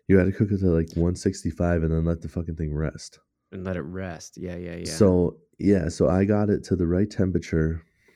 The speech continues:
Speaker 1: and then I took it out, and I took that thing out around, well, here's,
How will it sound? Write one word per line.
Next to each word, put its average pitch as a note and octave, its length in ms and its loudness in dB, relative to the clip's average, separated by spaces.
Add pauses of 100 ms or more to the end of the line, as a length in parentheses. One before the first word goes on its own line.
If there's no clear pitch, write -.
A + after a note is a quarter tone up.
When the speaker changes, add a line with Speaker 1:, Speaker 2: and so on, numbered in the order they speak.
(180)
Speaker 1:
and F2+ 140 0
then E2+ 100 2
I F2 80 0
took G2 300 -2
it F#2 80 0
out, F2 260 0 (840)
and D#2+ 120 0
I F#2+ 220 0
took A#2+ 340 -6
that G#2+ 260 -2
thing G#2 220 0
out G2 360 -2 (360)
around, F2 540 0
well, G2 140 4
here's, A2 440 2